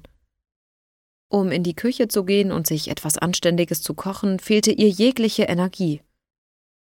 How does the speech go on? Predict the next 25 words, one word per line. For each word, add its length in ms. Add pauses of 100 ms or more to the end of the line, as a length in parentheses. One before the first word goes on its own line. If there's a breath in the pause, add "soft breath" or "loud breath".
(560)
Jetzt, 560
am 180
frühen 320
Montagmorgen, 880
pochte 320
ihr 140
Kopf 440
auch 140
noch 200
wie 80
verrückt. 520 (1700)
Mit 240
halb 240
geöffneten 580
Augen 360
erkannte 420
Lilly 320
die 140
leere 260
Champagnerflasche 840
neben 260
sich 200
auf 80
dem 160
Wohnzimmertisch. 720